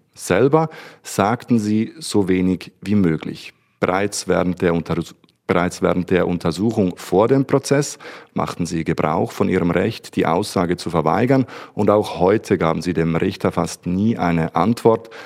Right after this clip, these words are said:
sondern überließen ihren Rechtsanwälten das Wort.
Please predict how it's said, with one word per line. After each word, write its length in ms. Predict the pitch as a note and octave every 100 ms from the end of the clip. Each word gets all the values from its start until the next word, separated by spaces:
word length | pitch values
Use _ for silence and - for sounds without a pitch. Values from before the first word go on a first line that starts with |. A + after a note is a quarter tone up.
| -
sondern 480 | - F#2+ G#2+ G#2+ G#2+
überließen 600 | A2 G2 G2 A2+ - G#2
ihren 260 | G2+ G2 G2+
Rechtsanwälten 1160 | G2+ F2+ F2+ - - - D#2+ D#2 D2 C#2+ -
das 200 | D#2 D#2
Wort. 500 | G2 E2 - - -